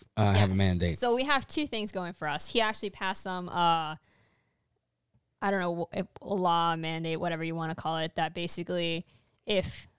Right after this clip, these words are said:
Speaker 2: a business tries to follow the rules, like Joe's rule, then he's like, he's gonna slap you. Whapa! He's gonna slap you with the Florida rule that says if you do that, you're gonna get counter,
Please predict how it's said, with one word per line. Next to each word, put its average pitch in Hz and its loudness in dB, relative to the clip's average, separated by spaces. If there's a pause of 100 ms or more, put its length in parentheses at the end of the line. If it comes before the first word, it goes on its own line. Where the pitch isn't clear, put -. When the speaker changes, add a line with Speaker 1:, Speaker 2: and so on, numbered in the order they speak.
Speaker 2:
a 196 0
business 180 0
tries 170 -4
to 190 -10
follow 175 2
the 170 -2
rules, 170 0
like 165 0
Joe's 165 2
rule, 220 2 (360)
then 202 4
he's 190 -2
like, 180 4
he's 190 -2
gonna 180 2
slap 175 4
you. 190 4 (300)
Whapa! 330 -2
He's 233 -8
gonna 226 -4
slap 208 -4
you 208 -8
with 202 -4
the - -20
Florida 294 8
rule 233 -2 (220)
that - -2
says 208 0
if 196 0
you 214 -2
do 240 2
that, 208 2 (160)
you're 220 2
gonna 240 0
get 202 0
counter, 196 -2